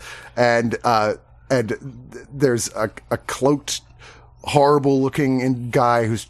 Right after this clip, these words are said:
who's chasing her around, and a family curse that says this family is doomed should their firstborn daughter, this woman, reach the age of twenty-one. It's, it's not as good as the other one, but it's like all the elements are there,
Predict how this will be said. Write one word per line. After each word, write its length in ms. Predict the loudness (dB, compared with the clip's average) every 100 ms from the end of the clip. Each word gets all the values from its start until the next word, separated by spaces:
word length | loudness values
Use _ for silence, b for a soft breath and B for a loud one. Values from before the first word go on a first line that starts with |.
| -6
who's 400 | -2 -2 -4 -10
chasing 440 | -2 0 2 0 0
her 320 | 0 2 2
around, 540 | 2 2 2 0 0
and 360 | -2 -2 -2 -4 B B B B 0
a 160 | 0
family 420 | 2 0 2 0
curse 420 | 0 2 2 2 -2
that 140 | -2
says 380 | 0 0 0 0
this 200 | 0 0
family 400 | 0 0 2 2
is 160 | 0 -2
doomed 520 | 0 2 2 2 0
should 260 | -2 -2 0
their 120 | -2
firstborn 480 | 0 -2 0 -2 2
daughter, 320 | 2 2 0
this 200 | -2 -4
woman, 320 | -2 -2 -4
reach 260 | -4 -4 -2
the 80 | -2
age 180 | -2 -2
of 100 | -8
twenty-one. 680 | -6 -4 0 0 2 0 -4 B B B B -20 2
It's, 280 | 2 4 0 -2 -6 B B B
it's 200 | -2 0
not 320 | 2 4 4 2
as 120 | 0
good 320 | 2 2 2
as 180 | 0 -2
the 100 | 0
other 200 | 0 0
one, 380 | -2 -2 -4 -8
but 280 | 0 0 2
it's 200 | 0 0
like 160 | 0 2
all 180 | 2 4
the 140 | 2 -2
elements 440 | 0 2 2 0 0
are 120 | 0
there, 420 | 2 2 2 0